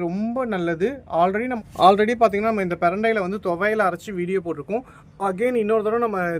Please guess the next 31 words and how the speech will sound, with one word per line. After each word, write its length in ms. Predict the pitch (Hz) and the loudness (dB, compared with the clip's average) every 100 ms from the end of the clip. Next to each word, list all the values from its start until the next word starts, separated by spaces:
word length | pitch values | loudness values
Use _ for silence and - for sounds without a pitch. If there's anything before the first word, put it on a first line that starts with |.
| 151 | -2
துவையலும் 380 | 180 208 226 226 | 0 4 4 4
அரைக்கலாம். 340 | 180 160 214 196 | 0 -2 -4 -4
இப்போ 180 | 196 254 240 | -2 2 2
வந்து 180 | 240 269 | 0 -2
பருப்பு 300 | 196 214 247 220 | -2 -2 -4 -2
பொடி 140 | 202 180 | -2 -2
நம்ம 160 | 165 | -2
ரெடி 140 | 165 175 | -2 -4
பண்ண 140 | 185 160 165 | -4 -4 -2
போறோம். 240 | 190 254 190 | -2 0 2
வேணுன்றவங்க 560 | 208 233 220 202 208 285 - - - 208 | 2 0 0 -2 -2 -4 -8 -20 -8 -4
நீங்க 140 | 208 190 | -2 -2
வந்து 140 | 208 220 | -2 0
WhatsApp 320 | 190 220 233 220 | 0 0 -2 -2
நம்பர் 240 | 190 175 | -4 -4
கொடுக்குறேன், 360 | 175 165 208 302 - - - 185 | -6 -4 -4 -4 -8 -20 -14 -4
நீங்க 140 | 196 185 | -2 0
வந்து 200 | 185 196 247 202 175 165 151 - 180 | -2 2 2 2 2 0 -2 0 0
ஆர்டர் 220 | 208 214 | 0 -2
வந்து 120 | 208 202 | -4 -4
பிளேஸ் 240 | 190 185 208 | -4 -4 -6
பண்ணிக்கோங்க, 380 | 175 - 165 196 269 - | -6 -6 -6 -4 -6 -10
உங்களுக்கு 300 | 185 185 170 160 | -4 -2 -4 -4
கிடைக்கும். 360 | 165 175 208 269 - 202 | -2 -2 -2 -6 -4 -4
ஓகே 200 | 233 226 | -2 -4
ஃப்ரெண்ட்ஸ், 280 | 202 202 - 175 | -4 -6 -8 -8
இப்போ 140 | 185 202 | 0 4
அறுவடை 280 | 180 208 214 196 | 4 2 0 -2
பண்ணிடலாம். 420 | 175 175 165 220 277 _ - _ _ - - - - - - - - - - - - - - - | -6 -6 -4 -6 -8 _ -20 _ _ -20 -18 -14 -16 -14 -16 -16 -18 -18 -18 -18 -20 -16 -16 -8
ஃப்ரெண்ட்ஸ், 280 | 240 262 254 | -4 -4 -6
இப்போ 120 | 196 | -4